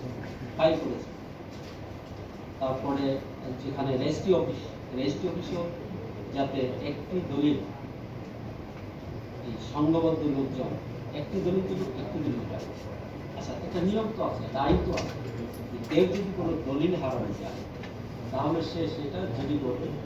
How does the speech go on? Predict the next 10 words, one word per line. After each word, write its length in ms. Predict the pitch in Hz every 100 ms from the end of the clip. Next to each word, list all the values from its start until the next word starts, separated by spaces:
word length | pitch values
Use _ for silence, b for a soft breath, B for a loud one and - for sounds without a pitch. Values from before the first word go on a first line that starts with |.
| - - - - - -
জিডি 240 | 147 147 147
করার 220 | 143 139 147
পরে 180 | 147 156
জিডির 340 | 131 139 131 -
কপি 220 | - 151 151
দিয়ে 140 | 175 240 - - - -
সংশ্লিষ্ট 500 | - 151 175 180 - 170 135
রেজিস্ট্রি 320 | 139 - 160
অফিসে 280 | 156 - 151 135
গেলে 180 | 131